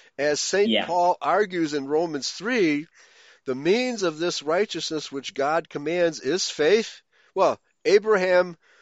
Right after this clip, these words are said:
Speaker 1: believed Yahweh, and he did things by faith which weren't commanded. You know, he, he was ready to sacrifice his son Isaac on the altar because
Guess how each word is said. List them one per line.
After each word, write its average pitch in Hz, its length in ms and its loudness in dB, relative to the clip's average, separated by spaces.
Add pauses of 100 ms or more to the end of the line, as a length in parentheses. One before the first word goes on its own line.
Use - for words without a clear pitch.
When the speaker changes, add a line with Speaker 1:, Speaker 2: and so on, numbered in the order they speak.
(160)
Speaker 1:
believed 175 460 2
Yahweh, 165 680 4 (540)
and 143 200 2
he 165 120 0
did 170 300 -2
things 170 300 -4
by 143 260 0
faith 202 540 2
which 160 200 -4
weren't 175 240 -2
commanded. 185 500 -4
You 160 40 -2
know, 156 140 2
he, 156 240 -4 (240)
he 156 60 -4
was 160 180 -2
ready 190 240 4
to 151 100 -6
sacrifice 160 720 -2
his 147 140 -6
son 156 240 -4
Isaac 156 480 -2
on 143 120 -2
the 135 120 0
altar 175 400 0
because 151 400 -6